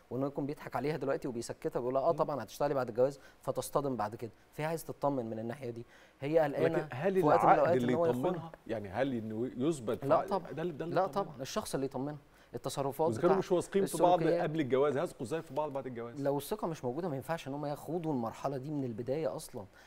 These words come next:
Speaker 1: لازم يبقوا مطمئنين تجاه بعض، لازم يبقى الطرفين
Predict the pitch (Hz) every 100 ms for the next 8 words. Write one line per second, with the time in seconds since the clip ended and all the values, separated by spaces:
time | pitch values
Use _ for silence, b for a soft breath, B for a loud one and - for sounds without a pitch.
0 | B 117 165 175 143 113 123 120 127 127
1 | 131 147 180 135 107 - 123 165 139 135
2 | 135 - - B B B 123 151 160 139
3 | 110 127 - 127 - 165 196